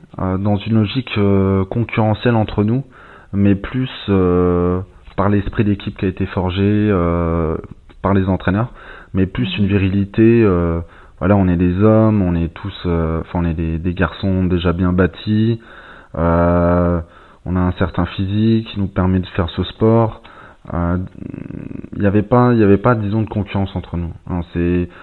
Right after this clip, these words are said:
Speaker 1: parce que vu qu'on prenait la douche nue, euh, il y avait pas, il y avait pas de moquerie. Enfin, en tout cas, moi, dans mon club, euh, j'étais au Stade Français à Paris. Après, effectivement, ceux qui jouaient, euh, euh,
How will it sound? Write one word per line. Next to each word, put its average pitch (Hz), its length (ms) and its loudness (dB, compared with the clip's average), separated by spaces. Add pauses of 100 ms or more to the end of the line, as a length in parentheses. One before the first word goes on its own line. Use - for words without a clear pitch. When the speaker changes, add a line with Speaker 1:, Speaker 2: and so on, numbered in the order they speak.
(120)
Speaker 1:
parce - 140 -8
que - 80 2
vu 101 200 2
qu'on 110 160 0
prenait 101 300 2
la 101 120 6
douche 104 360 0
nue, 117 260 2 (600)
euh, 92 280 4
il 90 60 4
y 90 60 4
avait 87 240 4
pas, 104 420 0
il 95 80 0
y 90 40 2
avait 85 100 2
pas 104 200 -2
de 101 140 -2
moquerie. 98 580 -2
Enfin, 92 120 -6
en 90 60 -2
tout - 120 -12
cas, 101 140 -2
moi, 101 160 0
dans 92 100 -2
mon 85 160 -4
club, 98 320 -4
euh, 82 220 -6 (180)
j'étais 87 300 -8
au 90 80 -6
Stade - 260 -8
Français - 320 -6
à 104 120 -4
Paris. 95 300 -6 (600)
Après, - 240 -2
effectivement, 95 540 -2
ceux 90 160 -6
qui - 180 -12
jouaient, 92 340 0
euh, 78 460 -2
euh, - 560 -8